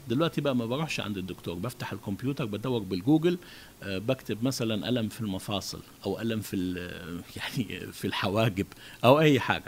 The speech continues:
هنشوف بقى الج-، آه، عم جوجل بقى ادالنا الرد وادالنا كل حاجة وقال لنا: "انتوا كذا وانتوا كذا". فهنا القديس فرانسيس طبعًا في زمانه ما كانش في جوجل، لكن هو بيقول لك: "استشير المسيح،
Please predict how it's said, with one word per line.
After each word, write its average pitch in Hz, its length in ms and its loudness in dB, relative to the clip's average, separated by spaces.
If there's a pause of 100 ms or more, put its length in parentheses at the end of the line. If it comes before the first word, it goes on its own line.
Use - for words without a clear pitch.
(120)
هنشوف 156 300 0
بقى 139 160 2
الج-، 123 220 -2
آه، 104 360 4
عم 147 260 8
جوجل 131 300 8
بقى 117 320 2 (340)
ادالنا 113 460 8
الرد 131 360 4
وادالنا 110 460 4
كل 123 280 4
حاجة 131 420 4
وقال 95 240 -2
لنا: 104 280 2
"انتوا 107 240 -4
كذا 107 260 -2
وانتوا 87 300 -8
كذا". - 200 -10 (420)
فهنا 190 540 6
القديس 117 440 0
فرانسيس 110 440 -2
طبعًا 107 220 -4
في 110 140 -4
زمانه 104 340 2
ما 95 80 2
كانش 113 240 0
في 92 160 0
جوجل، 95 440 4 (400)
لكن 104 300 4
هو 160 200 8
بيقول 113 400 4
لك: 202 120 2 (360)
"استشير 117 480 2
المسيح، 92 460 -4